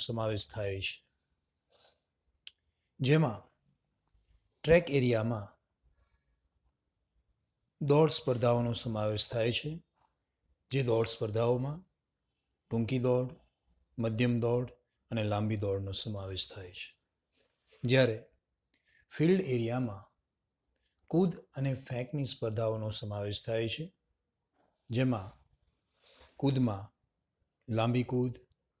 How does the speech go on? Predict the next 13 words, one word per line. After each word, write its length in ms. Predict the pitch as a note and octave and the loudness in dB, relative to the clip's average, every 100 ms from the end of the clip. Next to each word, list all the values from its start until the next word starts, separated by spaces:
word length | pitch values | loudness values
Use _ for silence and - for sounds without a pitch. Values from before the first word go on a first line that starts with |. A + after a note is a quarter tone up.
| _ _ _ - | _ _ _ -6
ઊંચી 320 | B2 G#2+ B2+ | -4 -2 -2
કૂદ, 260 | B2 B2 A#2+ - _ _ _ _ _ _ | 0 2 0 -6 _ _ _ _ _ _
લંગડી 440 | G#2+ A2+ A2+ A#2+ A#2 | -2 0 2 0 2
ફાળ 220 | A#2+ A#2+ A#2+ | 2 2 0
કૂદ 220 | A#2+ A#2 - _ _ | -2 -4 -8 _ _
અને 120 | A2+ A2 | -6 -2
વાંસ 220 | G#2 G2 - - | -2 -2 -4 -6
કૂદનો 240 | G2 G2+ G2 | -10 -10 -8
સમાવેશ 400 | G#2+ A2 A2 G#2+ | -6 -4 -2 -4
થાય 200 | - A#2 A#2+ | -2 -2 -2
છે. 120 | E3+ F#3 - _ _ _ _ | -4 -6 -10 _ _ _ _
જ્યારે 360 | A#2+ B2+ C#3+ G#2+ - _ _ _ _ _ - | 2 6 6 2 -6 _ _ _ _ _ -4
ફેંકમાં 540 | D#3 F3+ F3 B2 F#2+ | 0 0 0 -4 -8